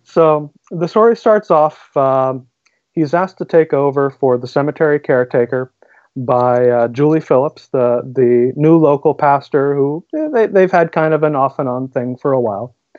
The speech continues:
And he discovers that every November fifth, like clockwork,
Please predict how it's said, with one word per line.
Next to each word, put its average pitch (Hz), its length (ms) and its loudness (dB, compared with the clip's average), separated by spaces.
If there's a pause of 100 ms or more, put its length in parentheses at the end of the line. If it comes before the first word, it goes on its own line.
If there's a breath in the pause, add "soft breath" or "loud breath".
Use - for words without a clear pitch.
(480 loud breath)
And 143 440 0
he 170 140 0
discovers 170 840 0
that 135 640 -4 (400)
every 170 360 0
November 165 480 0
fifth, - 360 -8
like 139 240 -4
clockwork, 139 560 -4